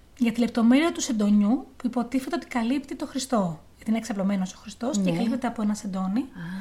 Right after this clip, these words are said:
Speaker 1: εξού και το κεκαλυμμένος. Και είναι σαν όλο αυτό το γλυπτό έγινε από ένα κομμάτι μαρμάρου. Ένα.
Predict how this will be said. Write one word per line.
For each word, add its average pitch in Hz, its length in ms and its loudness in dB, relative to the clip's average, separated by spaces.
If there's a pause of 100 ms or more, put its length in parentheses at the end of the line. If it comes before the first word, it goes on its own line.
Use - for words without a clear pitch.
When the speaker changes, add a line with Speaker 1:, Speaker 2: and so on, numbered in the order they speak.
(280)
Speaker 1:
εξού 254 240 -2
και 254 100 -2
το 220 80 -4
κεκαλυμμένος. 190 760 -2 (640)
Και - 140 2
είναι 285 300 8 (100)
σαν 302 200 2 (800)
όλο 269 280 4
αυτό 311 160 -2
το 302 100 2
γλυπτό 233 640 4
έγινε 302 300 2
από 262 320 2
ένα 320 240 4
κομμάτι 285 320 4
μαρμάρου. 226 540 6 (720)
Ένα. 190 340 4